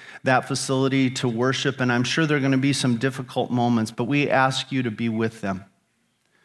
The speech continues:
Lord, I, I want also to, uh, to pray for the teens that have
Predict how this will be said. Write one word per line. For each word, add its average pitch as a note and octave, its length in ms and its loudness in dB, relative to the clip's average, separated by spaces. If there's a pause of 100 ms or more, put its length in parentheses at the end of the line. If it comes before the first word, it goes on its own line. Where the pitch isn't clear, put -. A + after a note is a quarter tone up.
(340)
Lord, D#3+ 160 6
I, F3 140 8
I E3+ 240 4
want G3 380 4 (120)
also D3+ 460 2
to, C3+ 420 2
uh, B2 140 4
to B2+ 140 -4
pray D3+ 260 0
for C3 500 0 (400)
the C#3+ 120 0
teens D#3 420 2
that B2+ 100 2
have B2 320 -2